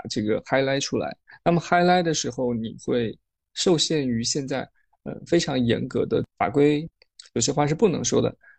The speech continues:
那一般品牌会有两手准备吧。第一手，我干脆拿笔，拿出一笔钱，就为了缴这个罚金。另外呢，我可能要做一些软性宣传，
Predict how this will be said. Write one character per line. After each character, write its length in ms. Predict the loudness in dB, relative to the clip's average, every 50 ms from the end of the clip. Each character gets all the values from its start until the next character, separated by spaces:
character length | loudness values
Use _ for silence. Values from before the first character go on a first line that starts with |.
| _ _ _ _
那 100 | -4 0 2
一 100 | 2 2
般 160 | 4 2 2
品 160 | 0 0 0
牌 120 | 0 0
会 140 | 2 4 4
有 80 | 4 4
两 160 | 2 0 0
手 160 | 0 0 0
准 160 | 0 -2 -4 -4
备 120 | -4 -4
吧。 100 | -4 -4 -8 -12 _ _ _ _ _ _ _ _ _ _ _
第 80 | 2 2
一 60 | 4
手， 160 | 4 2 -2
我 160 | -2 -4 -6 -4
干 180 | -4 -4 -4
脆 100 | -2 -4
拿 180 | -2 -2 -2 -4
笔， 160 | -4 -6 -8 _
拿 180 | -6 -4 -4
出 160 | -2 0 0 2
一 100 | 2 2
笔 120 | 0 -2
钱， 300 | -2 -2 -2 -2 -2 0
就 160 | 0 0 2
为 160 | 4 4 2
了 180 | 2 0 -2 -6 _ _ _ -6
缴 180 | -4 -4 -4 -2
这 120 | 0 0 0
个 80 | 0
罚 180 | -2 -4 -4 -4
金。 240 | -4 -4 -6 -8 -10 _ _ _ _ _ _ _ _ _ _ _ _
另 120 | 2 4 4
外 140 | 4 4
呢， 220 | 2 2 0 -2 -4 -8 _ _ _ _ _ _ _ -2
我 80 | -2 -2
可 100 | 0 0
能 100 | 0 2
要 120 | 2 2
做 180 | 2 2 2 2
一 20 |
些 140 | 2 2 0
软 180 | -2 -2 0
性 220 | 0 0 0 0 0
宣 180 | 0 0 0 0
传， 220 | 0 -2 -6 -8